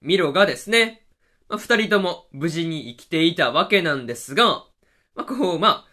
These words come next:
むしろ元気がありすぎる感じで、まあ、ちょっとね、クスッと笑えるところではありましたね。まあ、とはいえ、ミロの方はですね、一時的にとは言ったものの、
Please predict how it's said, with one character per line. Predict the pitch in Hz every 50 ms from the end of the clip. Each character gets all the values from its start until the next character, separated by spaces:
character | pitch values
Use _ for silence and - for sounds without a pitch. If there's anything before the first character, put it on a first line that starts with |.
| _ _ _ _ _
む | 196 226
し | 226 262
ろ | 185 - - - _
元 | 131 135 190 220 220 180
気 | - 151 135
が | - 123 117
あ | 135
り | 151 156
す | 151 - 160
ぎ | 151 160
る | 151 156 151
感 | 151 175 165 160 160 156
じ | 151 151
で、 | 151 147 - - - _ _ -
ま | 196
あ、 | 214
ち | 254
ょ | 254
っ |
と | 233 175
ね、 | 165 165 185 185 - _ _ _
ク | 180 170
ス | - 175
ッ | 165 - -
と | _ 127 95 - - _ _
笑 | - 139 147 147 139 143
え | 139
る | 135 139 135
と | - 139 135
こ | - 139 131
ろ | 131 127 127
で | 175 208 240
は | 240 214 180 143 113 92 - - _ _
あ | 113 113 117
り | 113 110 110
ま | 113 117 127
し | - - -
た | - 98 -
ね。 | 85 92 117 143 165 170 170 185 185 - _ _ _ _ _ _ _ _ _ _ _ _ _ _ _ _ _ _ _ _ _ _ _ _ _ _ _ _ _ _ _ _ _ _ _ _ _ _ -
ま | 151
あ、 | 170
と | 233 240
は | 247 233
い | 226 214
え、 | 208 208 - - _ _ _ -
ミ | - 226
ロ | 240 214
の | 180 151 135
方 | 135 196 196 185 160 156
は | 196 220
で | 180 139
す | 139 - 214
ね、 | 226 226 220 226 - _ _ _ _ _
一 | - 160 160 175 165
時 | 160 180 180
的 | 190 185 170 202
に | 196 202 220 202
と | - 175
は | 151 131
言 | 135 156
っ | 160 -
た | _ - 123
も | 131 160 185
の | 196 208
の、 | 226 247 247 240 240